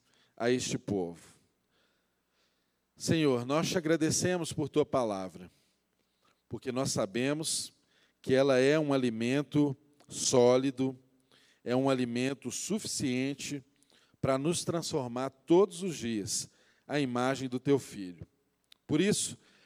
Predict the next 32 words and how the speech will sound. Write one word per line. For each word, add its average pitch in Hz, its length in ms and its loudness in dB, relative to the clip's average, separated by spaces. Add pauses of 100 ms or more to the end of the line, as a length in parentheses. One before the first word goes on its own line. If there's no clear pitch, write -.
(140)
nessa 175 340 2
hora 185 280 6
nós 180 180 -2
pedimos 160 380 -2
ao 165 100 2
Senhor 156 560 0 (480)
que 160 160 -6
unja 151 720 -2 (920)
a 147 120 -2
quem 156 220 -6
vai 165 240 0
pregar, 127 640 -2
quem 123 180 -12
vai 139 180 -4
falar 160 720 -4
e 156 80 -14
também 147 380 -2
a 151 40 -6
quem 147 200 -10
vai 143 180 0
ouvir. 101 500 -6 (560)
Que 156 120 -2
essa 180 220 2
palavra, 175 480 2
Senhor, 156 340 -2
possa 147 720 2 (280)
alcançar 170 680 2
o 185 60 0
propósito 160 840 2
para 143 200 -2
o 139 40 -2
qual 147 520 2